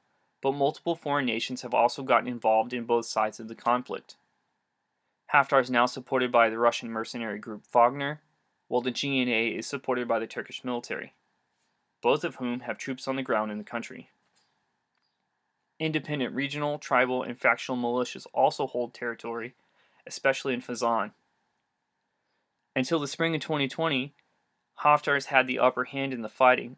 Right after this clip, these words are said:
but the G N A's Turkish reinforcements have made significant headway in relieving the pressure on Tripoli. It seems there's no peaceful solution to the conflict in sight,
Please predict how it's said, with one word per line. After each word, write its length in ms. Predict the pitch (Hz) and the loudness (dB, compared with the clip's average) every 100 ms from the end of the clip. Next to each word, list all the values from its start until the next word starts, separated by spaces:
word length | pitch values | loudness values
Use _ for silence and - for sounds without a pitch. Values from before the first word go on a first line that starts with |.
| _ _ _ _ - | _ _ _ _ -6
but 120 | 135 | -4
the 80 | 135 | -2
G 240 | 151 151 | -2 -2
N 80 | 156 | 0
A's 220 | 147 139 | 0 -2
Turkish 420 | - 156 147 139 | -2 -2 -2 -4
reinforcements 760 | 143 135 127 139 131 - 110 - | -2 -2 -2 -2 -2 -4 -10 -6
have 160 | - 131 | -4 0
made 220 | 135 131 | 0 0
significant 560 | 135 135 139 151 143 | -6 -8 -8 -10 -10
headway 480 | - 139 123 113 113 | -6 -4 -2 -2 -2
in 120 | 120 | -4
relieving 360 | 127 127 135 139 | -4 -2 -2 -2
the 80 | 117 | -2
pressure 340 | 123 117 - | 0 0 0
on 100 | 120 | -6
Tripoli. 460 | - 127 - - 127 _ _ _ _ _ _ _ _ _ _ _ _ _ _ _ _ _ _ _ _ _ _ _ _ _ _ | -10 -10 -10 -12 -16 _ _ _ _ _ _ _ _ _ _ _ _ _ _ _ _ _ _ _ _ _ _ _ _ _ _
It 80 | - | -12
seems 320 | - 190 185 | -2 0 0
there's 200 | - 143 | -2 -4
no 180 | 165 175 | 0 0
peaceful 420 | 175 175 170 151 | 0 -4 -6 -6
solution 460 | 147 139 131 - 131 | -6 -6 -6 -6 -6
to 100 | 131 | -8
the 80 | 123 | -12
conflict 480 | - 123 120 123 - | -4 -2 -2 -8 -10
in 100 | 117 | -8
sight, 340 | - 117 110 | -4 -4 -4